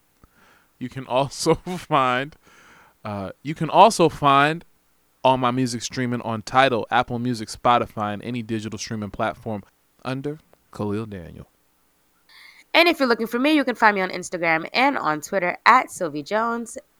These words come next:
Speaker 2: S Y L V E E J O N E S. You'll find me more on Twitter than on Instagram because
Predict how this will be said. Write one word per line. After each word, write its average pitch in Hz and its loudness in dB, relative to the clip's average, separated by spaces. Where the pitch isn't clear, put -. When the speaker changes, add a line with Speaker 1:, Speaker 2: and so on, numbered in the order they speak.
Speaker 2:
S 143 -6
Y 147 0
L 214 4
V 151 -10
E 151 -8
E 180 -10
J 139 -6
O 139 -4
N 147 -8
E 151 -10
S. 196 0
You'll 202 -6
find 302 -6
me 285 -4
more 143 -6
on 127 -14
Twitter 135 -10
than 143 -4
on 143 -8
Instagram 139 -12
because 131 -12